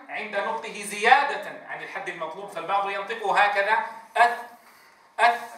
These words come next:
وهذا خطأ، والأصل الطرف على الطرف، أث، أث، مجرد خروج قليل، طرف اللسان مع أطراف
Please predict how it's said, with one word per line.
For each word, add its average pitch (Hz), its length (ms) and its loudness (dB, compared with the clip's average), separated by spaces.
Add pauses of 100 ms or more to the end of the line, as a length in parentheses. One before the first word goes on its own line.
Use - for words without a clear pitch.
وهذا 196 280 0
خطأ، - 440 0 (180)
والأصل 160 400 2 (240)
الطرف - 560 4
على - 220 4
الطرف، 208 360 0 (180)
أث، 233 160 0 (680)
أث، 233 200 4 (440)
مجرد 233 560 2
خروج 220 260 -4
قليل، 226 500 -2
طرف 233 220 4
اللسان 208 360 -2
مع - 180 -2
أطراف - 440 4